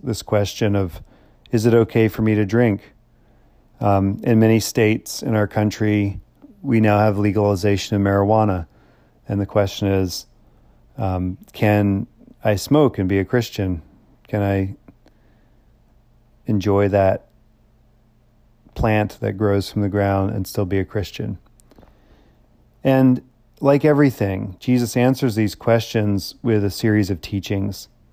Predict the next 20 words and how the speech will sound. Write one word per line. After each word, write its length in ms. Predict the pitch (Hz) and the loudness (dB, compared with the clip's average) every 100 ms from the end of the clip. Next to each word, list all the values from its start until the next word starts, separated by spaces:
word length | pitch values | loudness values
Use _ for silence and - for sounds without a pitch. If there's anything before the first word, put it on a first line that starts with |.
| _ _ | _ _
in 100 | 107 | -2
Mark 240 | 101 98 - | 0 0 -2
seven. 420 | - 98 98 104 | -2 -2 -2 -4
And 100 | 117 | 0
our 220 | 117 113 | 4 2
lectionary 600 | 110 143 175 - 127 107 | 2 0 0 0 2 2
edits 460 | - 104 117 107 - | 2 0 0 -4 -8
a 100 | 117 | -4
lot 220 | 98 101 | 0 2
of 80 | 101 | 0
it 100 | 95 | 0
out, 400 | 95 95 92 - _ _ _ _ _ _ | 2 2 2 -2 _ _ _ _ _ _
maybe 300 | - 123 135 | -4 -2 -2
to 160 | 123 104 | -2 -2
make 240 | 98 98 | -2 -4
it 100 | - | -6
shorter, 540 | 110 - 113 117 113 107 | -10 -2 2 4 4 2
but 140 | 101 | 0
maybe 320 | 98 98 101 | -2 -2 -2
to 400 | 98 - 98 90 | -4 -4 -4 -4